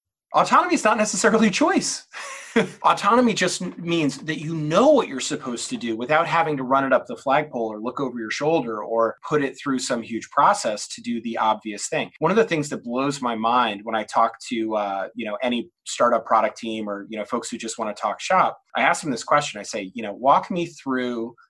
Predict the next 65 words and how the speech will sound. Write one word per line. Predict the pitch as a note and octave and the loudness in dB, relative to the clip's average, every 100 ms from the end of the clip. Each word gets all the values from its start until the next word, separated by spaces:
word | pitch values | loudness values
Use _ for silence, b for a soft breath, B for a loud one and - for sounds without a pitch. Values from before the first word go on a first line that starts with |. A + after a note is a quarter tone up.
| _ | _
what | B2 C3+ | 2 2
it | D3 | 2
would | C3 | -2
take | - A#2 - | -4 -6 -6
to | A2+ | -8
fix | - A2+ A#2 | -6 -6 -6
a | |
typo | - A#2 A2 A2 G2+ | -4 -2 -2 -4 -6
in | |
your | F#2+ | -10
product." | F2+ D2+ C2+ - _ _ _ _ - | -6 -6 -6 -8 _ _ _ _ -10
Like, | A#2+ | -4
pull | - G#3 | 4 4
your | F#3 | 6
product | D3+ A2+ G2 G2 | 6 4 2 -6
up, | - - | -10 -10
you | A#2+ | -8
know, | G#2 | -4
"Okay, | A#2 A#2+ | -4 -4
great. | G#2 G#2+ F#2 | -4 -4 -4
So | A2+ | -4
here's | B2+ D3+ | -2 -2
the | C#3+ | -4
dashboard | B2 A#2+ A#2 - A#2+ A#2 A2 G#2 | 0 2 2 0 0 2 0 -2
when | A2 | -6
you | G#2+ | 0
log | G#2+ G#2+ | 0 0
in, | G#2+ G#2 | -4 -6
whatever | G#2 G#2+ G2+ | -4 -4 -4
it | |
is. | F#2 B2 | -8 -8
Okay, | - - _ | -8 -8 _
that | D3+ D#3+ | 2 2
nav | C#3 C#3 C3+ G#2 | 2 4 4 2
item | A#2 A2 G#2 G2 | -2 -4 -4 -4
right | G2 | -4
there. | G2 D#2+ | -6 -8
Let's | A#2 C3 | -6 0
imagine | E3 C#3 B2+ B2 B2+ A#2 | 0 4 4 4 2 -2
that | G#2 G#2 | -4 -4
was | G2 | -8
misspelled." | G#2 F#2+ - F#2 D#2 - _ _ _ _ _ _ _ _ - | -8 -8 -6 -4 -6 -8 _ _ _ _ _ _ _ _ 0
And | C#3+ | 2
they | |
say, | D3 F3 | 4 4
"Well, | G3+ G#3 A#3 | 4 4 4
yeah, | D#4 | 4
yeah, | D4 D4+ | 4 2
we, | G3 F3 | 0 -4
we | E3 G#3 | -2 -2
would | C4 | 0
fix | - C#3 - | 0 -2 2
that." | D3+ D#3+ - | 2 2 -2
You | |
know, | C3 | -8
and | C3 | -2
I | D3+ | 2
go, | D3 | 2
"No, | D3 F3 D#3+ | 4 4 4
no, | |
no. | A2+ | 2
Walk | A#2 D#3+ A#3+ B3+ | 2 4 4 4
me | B3 A3+ | 2 2
through | - D#3 C3 | -2 -2 -2
exactly, | C3 G#2+ - - C3 C3 - - - | -4 -10 -12 -4 2 2 0 -10 -20